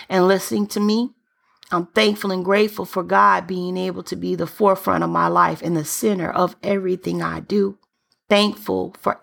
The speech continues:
everything he has given me. You be a blessing to someone and be able to be blessed on purpose on tonight.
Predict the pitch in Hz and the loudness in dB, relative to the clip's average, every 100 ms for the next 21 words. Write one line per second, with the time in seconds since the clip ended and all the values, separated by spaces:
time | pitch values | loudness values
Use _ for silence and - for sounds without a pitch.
0 | - 208 202 185 185 170 180 175 175 175 | -2 2 4 2 -4 0 0 0 -2 -2
1 | 165 - 175 170 175 180 180 202 _ _ | -4 -2 -4 -2 -6 -6 -8 -10 _ _
2 | _ _ _ 190 208 196 202 202 - 165 | _ _ _ 0 0 2 0 0 -4 0
3 | 185 196 180 - 175 170 156 - 202 180 | 2 2 0 -4 -4 -6 -8 -8 -2 0
4 | - 180 180 175 165 165 165 170 _ _ | 2 2 2 0 0 -2 -8 -14 _ _
5 | _ - 175 165 165 220 233 185 165 160 | _ 0 2 2 2 2 4 2 0 -6
6 | _ - 196 202 196 180 170 196 170 170 | _ 0 4 4 4 -2 -6 -6 -4 -6
7 | 160 185 190 151 - - 160 156 - 254 | -2 2 2 0 -4 -2 -2 -2 0 2
8 | 247 - 160 143 - - 165 156 170 156 | 2 0 -2 -2 -6 -4 -2 -2 -6 -8
9 | 160 135 - | -8 -10 -12